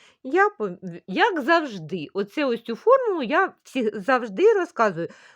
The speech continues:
поділила на шість. Або дехто ділить на три, а потім рукава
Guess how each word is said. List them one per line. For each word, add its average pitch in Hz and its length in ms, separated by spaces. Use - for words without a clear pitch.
поділила 269 800
на 240 220
шість. 196 420
Або 196 340
дехто 247 420
ділить 302 420
на 220 180
три, 196 520
а 208 140
потім 220 400
рукава 202 500